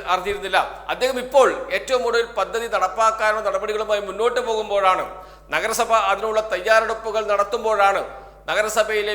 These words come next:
ബി ജെ പി കൗൺസിലർമാർ സംഭവം അറിയുന്നത്. അപ്പോഴാണ് അത്, അവർ അത് കേന്ദ്രമന്ത്രിയുടെ ശ്രദ്ധയിൽപ്പെടുത്തുന്നത്. അപ്പോഴാണ് കേന്ദ്രമന്ത്രി "ഇതാ പണം അനുവദിച്ചിരിക്കുന്നു" എന്ന് പറഞ്ഞുകൊണ്ട് മാധ്യമങ്ങൾക്ക് വിവരങ്ങൾ കൈമാറുന്നു, എക്സിൽ കുറിക്കുന്നു, "ഇത് ഞാനാണ് തിരുവനന്തപുരത്ത്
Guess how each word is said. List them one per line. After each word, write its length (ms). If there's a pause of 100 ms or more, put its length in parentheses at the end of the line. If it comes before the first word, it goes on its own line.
(100)
ബി 60 (120)
ജെ 140
പി 180
കൗൺസിലർമാർ 480 (100)
സംഭവം 400
അറിയുന്നത്. 340 (460)
അപ്പോഴാണ് 440
അത്, 260 (140)
അവർ 160
അത് 160 (220)
കേന്ദ്രമന്ത്രിയുടെ 720
ശ്രദ്ധയിൽപ്പെടുത്തുന്നത്. 800 (340)
അപ്പോഴാണ് 420 (120)
കേന്ദ്രമന്ത്രി 640
"ഇതാ 140 (180)
പണം 220
അനുവദിച്ചിരിക്കുന്നു" 800 (180)
എന്ന് 120
പറഞ്ഞുകൊണ്ട് 520 (420)
മാധ്യമങ്ങൾക്ക് 760 (360)
വിവരങ്ങൾ 440 (220)
കൈമാറുന്നു, 500 (400)
എക്സിൽ 260
കുറിക്കുന്നു, 560 (160)
"ഇത് 100 (140)
ഞാനാണ് 480
തിരുവനന്തപുരത്ത് 720